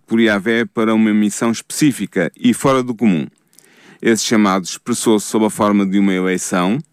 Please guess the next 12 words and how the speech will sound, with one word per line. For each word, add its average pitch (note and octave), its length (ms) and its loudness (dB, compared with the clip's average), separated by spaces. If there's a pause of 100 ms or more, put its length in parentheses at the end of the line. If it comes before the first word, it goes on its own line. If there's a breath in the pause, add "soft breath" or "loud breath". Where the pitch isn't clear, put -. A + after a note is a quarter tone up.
(520 soft breath)
que C#3 100 2
o C#3 60 2
predestinou A#2+ 600 0
desde C#3+ 300 0
o C3 80 -2
ventre C#3 320 -2
da A#2 120 0
sua C#3 200 -2
concepção B2 560 0
no A#2+ 240 2
útero A2+ 180 -6
materno. F2+ 640 -2